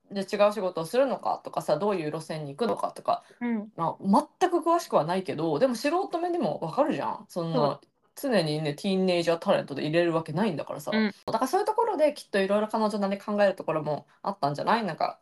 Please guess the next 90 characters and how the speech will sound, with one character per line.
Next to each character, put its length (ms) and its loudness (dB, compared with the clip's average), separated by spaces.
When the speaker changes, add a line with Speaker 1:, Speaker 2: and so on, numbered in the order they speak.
Speaker 1:
ど 100 2
う 60 4
い 40 6
う 60 6
方 220 2
向 140 -4
に 260 -8
行 80 -20
き 80 -16
た 160 4
い 20 2
か 140 0
な 220 4
と 100 -10
か、 140 2
Speaker 2:
う 20 -2
ん。 40 -2
Speaker 1:
何 140 -2
が 120 -4
で 100 -6
き 100 -6
る 60 -6
か 120 0
な 140 4
と 80 -6
か。 140 -8
で、 60 -8
そ 120 0
れ 60 2
で 120 -2
さ、 160 4
ま 160 -2
あ、 100 -14
や 100 2
り 100 -2
た 100 4
い 60 0
こ 100 -6
と 80 0
が 80 4
あ 60 2
っ 40 -16
た 80 -2
ら 160 -2
学 140 4
ぶ 80 -2
し 80 -14
か 260 2
な 80 -6
い 80 -4
と 80 -6
思 120 -4
う 20 0
か 60 4
ら、 120 8
Speaker 2:
う 60 4
ん。 40 -4
Speaker 1:
生 80 -2
ま 160 4
れ 80 0
つ 180 -18
き 160 -8
経 120 0
営 140 4
手 140 -2
腕 200 2
が 80 2
あ 20 4
っ 120 -8
た 120 -6
人 260 -8
じ 80 -4
ゃ 60 0
な 100 2
い 80 4
ん 60 0
じ 40 -4
ゃ 40 -8
な 100 -12
い 40 -18
か 100 -12
な。 180 -8
Speaker 2:
う 40 -6
ん。 40 -4
う 540 -2
ん、 80 -6
め 120 -2
っ 80 -10
ち 140 6
ゃ 320 6